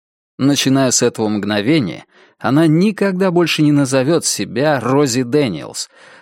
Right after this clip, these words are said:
разве что только в тех случаях, когда без этого будет не обойтись.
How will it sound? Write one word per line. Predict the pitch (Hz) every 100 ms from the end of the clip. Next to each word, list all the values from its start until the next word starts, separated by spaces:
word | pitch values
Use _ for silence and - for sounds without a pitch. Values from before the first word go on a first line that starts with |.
| _
разве | 104 113 123
что | 147 185
только | 170 170 160
в | 151
тех | 165 151
случаях, | - 131 131 156
когда | - 104 101
без | 95 95
этого | 90 85 120
будет | 117 120 123 -
не | 127
обойтись. | 120 117 113 - 143 - -